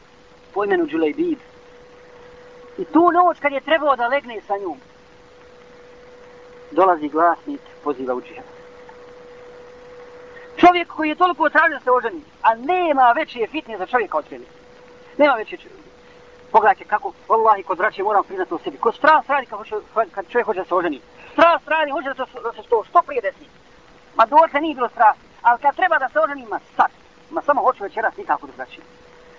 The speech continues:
I kad je trebao sa njom da legne, dolazi glasnik. Pazite. Sad se ispituje, ima. Tražio si, evo, dobio si. Dobio si, ali sad se pozivaš u džihad.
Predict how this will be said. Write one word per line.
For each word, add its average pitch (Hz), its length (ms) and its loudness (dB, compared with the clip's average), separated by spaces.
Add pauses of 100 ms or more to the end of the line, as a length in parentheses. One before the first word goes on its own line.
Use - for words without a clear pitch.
(580)
I - 80 -8
kad - 140 -6
je 285 80 -6
trebao 247 220 4
sa 240 120 -8
njom 214 140 -6
da 165 80 -2
legne, 208 300 -8
dolazi 160 320 -4
glasnik. 135 400 -6 (560)
Pazite. 123 320 -4 (920)
Sad 320 140 6
se 311 80 -4
ispituje, 262 500 -6
ima. 247 280 -2 (640)
Tražio 285 400 2
si, - 420 -20
evo, 160 180 -10
dobio 135 240 -18
si. - 180 -20 (580)
Dobio 330 280 4
si, 269 120 0
ali 240 120 2
sad 302 140 -2
se 240 120 -12
pozivaš 190 420 -6
u - 20 -20
džihad. 135 240 -14